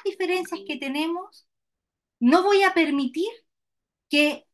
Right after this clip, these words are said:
me impidan trabajar contigo, hacer una vida contigo, construir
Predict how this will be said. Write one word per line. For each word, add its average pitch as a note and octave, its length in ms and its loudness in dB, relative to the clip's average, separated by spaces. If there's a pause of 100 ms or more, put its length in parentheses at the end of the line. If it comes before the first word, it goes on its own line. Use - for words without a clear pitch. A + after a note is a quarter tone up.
(240)
me C#4 260 2
impidan C#4 800 2 (960)
trabajar B3+ 680 2 (300)
contigo, E4 760 -4 (420)
hacer D#4 340 -2
una C#4 220 0
vida F#4 420 2
contigo, E4 760 -6 (360)
construir D4+ 920 2